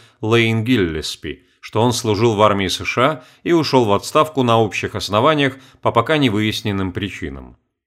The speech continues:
Она не знала, что его последним известным местом жительства была Саванна. И не знала, почему кто-то, одетый как дешёвый жених, закончил жизнь здесь. В методах убийцы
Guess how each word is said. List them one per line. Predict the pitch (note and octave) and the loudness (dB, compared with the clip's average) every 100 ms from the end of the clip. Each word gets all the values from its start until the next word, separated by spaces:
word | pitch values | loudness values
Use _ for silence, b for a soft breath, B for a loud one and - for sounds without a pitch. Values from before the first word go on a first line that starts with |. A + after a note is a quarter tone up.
| _ _ _ _ _ - | _ _ _ _ _ -6
Она | F#2 G2 | -4 -2
не | G2 A#2+ | -2 -2
знала, | C#3+ C#3+ G#2 | 2 2 2
что | G2+ - | 0 -2
его | G#2+ G2+ | 0 0
последним | G#2+ F#2+ G#2+ G2 F#2+ F#2+ | 0 -2 -2 -2 -2 -2
известным | F2 G2 - F#2+ | 0 -2 -2 -4
местом | F#2+ F2+ - F2 | -4 -6 -8 -8
жительства | D#2+ E2+ G#2 - B2 | -8 -6 -8 -6 -4
была | C3 A2 F2 | -2 0 -2
Саванна. | E2 A2 A2 G2 D2 C#2 - _ _ _ _ _ - | -2 -2 0 0 -4 -14 -20 _ _ _ _ _ -6
И | G#2+ | -2
не | A2 | 0
знала, | G2+ A#2 D#3 G2 D#2 b b b | 0 2 2 0 -6 b b b
почему | - A2 B2+ D#3 | -6 -2 0 0
кто-то, | - C#3 C#3+ A2+ | 0 2 4 2
одетый | G2 A#2 C3 A2 | 2 2 0 -2
как | G#2+ | -4
дешёвый | F#2 G#2+ - B2 G2+ | -4 -2 0 0 -2
жених, | E2 F#2+ A#2+ D3+ - b b | -2 -2 -4 -6 -16 b b
закончил | b G#2+ D#3 A2+ G2 - A#2+ | b -2 0 0 -4 -2 -2
жизнь | G2 D#2 D#2 D2+ F2+ | -2 -6 -8 -6 -6
здесь. | E2+ F#2 F#2 - - _ _ _ _ _ _ _ _ _ _ _ | -6 -6 -8 -8 -20 _ _ _ _ _ _ _ _ _ _ _
В | F2 | -8
методах | F2+ D3+ D#3+ C#3 C#3+ | -2 0 0 0 2
убийцы | C#3+ F3+ F#3+ - F2+ | 0 -2 -2 -4 -6